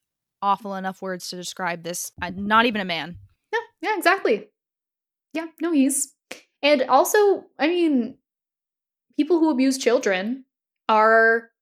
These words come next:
Speaker 2: s-, targeted in prison. He has to be under, like, very extreme surveillance because he's a target. And I'm like, "You know what? Okay."
Speaker 1: You know what? You made your bed.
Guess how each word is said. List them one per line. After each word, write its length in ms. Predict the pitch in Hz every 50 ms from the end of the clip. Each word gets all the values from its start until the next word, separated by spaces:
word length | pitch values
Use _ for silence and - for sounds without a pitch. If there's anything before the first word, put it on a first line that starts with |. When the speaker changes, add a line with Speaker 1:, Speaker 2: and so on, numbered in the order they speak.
| _ _ _ _
Speaker 2:
s-, 260 | - - - - - -
targeted 560 | - - 220 311 339 311 - - - - - _ _ _ _ _ _ _ _ _ _ _ _ _ _ _ _ _ _ -
in 120 | 226 214
prison. 480 | - 202 196 190 - - - - - _ _ _ _ _ _ _ _ _ _ _ _ _ _ _ _ _ _ _ _ _ _
He 180 | - 247 254 294
has 180 | 311 320 311
to 100 | 320 277
be 540 | 220 226 226 220 214 214 208 202 202 - - _ _ _ _ _
under, 320 | - 220 220 214 214 208 202
like, 400 | 190 190 190 185 185 - - _ _ _ _ _ _ _ _
very 240 | - 220 226 254 269
extreme 360 | 240 254 - - 233 226 233
surveillance 480 | 233 - 202 185 196 208 208 190 - -
because 280 | - 202 202 - 202 -
he's 100 | 247 240
a 80 | 208
target. 480 | 214 - - 233 247 233 - - - - _ _ _ _ _ _ _ _ _ _ _
And 100 | 247 226
I'm 120 | 233 233
like, 180 | 240 247 240 240
"You 40 | 247
know 100 | 262 285
what? 320 | 339 370 392 381 330 - _ _ _ _ _ _ _ _ _ _ _ _ _ _ _ _ _ -
Okay." 300 | 226 262 339 302 294 320 330 - _ _ _ _ _ _ _ _
Speaker 1:
You 80 | 254
know 100 | 247 254
what? 160 | 262 269 269 -
You 140 | 233 247
made 200 | 240 226 226 240
your 120 | 240 240 233
bed. 400 | 202 214 226 214 170 165 170